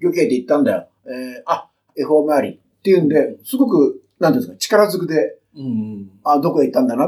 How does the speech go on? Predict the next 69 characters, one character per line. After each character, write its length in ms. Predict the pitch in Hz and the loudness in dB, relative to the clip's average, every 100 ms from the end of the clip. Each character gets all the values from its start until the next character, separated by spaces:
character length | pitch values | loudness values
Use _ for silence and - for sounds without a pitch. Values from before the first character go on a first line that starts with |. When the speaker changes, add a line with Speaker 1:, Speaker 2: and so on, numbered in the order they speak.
| - | -4
Speaker 1:
み 60 | - | -2
た 200 | 127 127 | -2 -2
い 40 | |
な 180 | 104 104 | -6 -8
こ 80 | 135 | -6
と 140 | 127 | -4
を 20 | 120 | -4
言 100 | 113 | -4
っ 20 | |
て 80 | 156 | -2
る 100 | 135 | -2
ん 40 | |
だ 80 | 120 | 0
な 140 | 120 | -2
と 80 | 107 | -2
い 40 | 104 | -6
う 20 | |
こ 60 | |
と 80 | 104 | -6
で、 100 | 92 | -6
Speaker 2:
う 20 | |
ん 20 | - | -8
う 300 | - - 165 | -14 -14 0
ん。 20 | |
Speaker 1:
ま 260 | 170 139 139 | 0 0 -2
あ、 20 | |
な-、 220 | 160 156 - | -4 -4 -10
納 120 | 170 165 | -4 0
得 140 | 180 | 2
は 80 | 170 | 2
す 80 | 147 | 4
る 60 | |
ん 60 | 139 | 4
で 60 | |
す 100 | - | 2
け 80 | 98 | -2
ど 100 | 101 | -2
も、 160 | 120 104 | 0 -2
Speaker 2:
う 40 | 101 | -4
ん。 80 | - _ _ 170 | -14 _ _ -6
Speaker 1:
な 80 | 185 | -2
か 120 | 226 | 0
な 100 | 220 | 2
か 100 | 214 | 0
そ 120 | 190 | 0
の、 380 | 180 170 165 - _ _ _ - - _ - | 2 4 2 -2 _ _ _ -16 -16 _ -6
え 460 | 143 131 - 156 147 | -4 -4 -4 -2 0
ー 20 | |
っ 40 | |
と、 140 | 151 139 | 2 0
無 240 | 151 170 | 2 0
視 120 | 160 | 2
で 100 | 131 | 0
聞 140 | 135 127 | 2 2
い 40 | |
た 100 | 127 | 2
り、 120 | 110 | 0
あ 120 | 139 | -2
と、 320 | 131 120 110 - | 0 0 -2 -8
Speaker 2:
う 60 | 127 | -18
ん。 120 | 110 | -14
Speaker 1:
う 60 | 156 | -4
ま 120 | 165 | -2
く 60 | 135 | 2
や 120 | 127 | 0
ん 80 | 139 | -2
な 120 | 147 | -8
い 80 | 139 | -2
と 400 | 233 156 - | 0 0 -2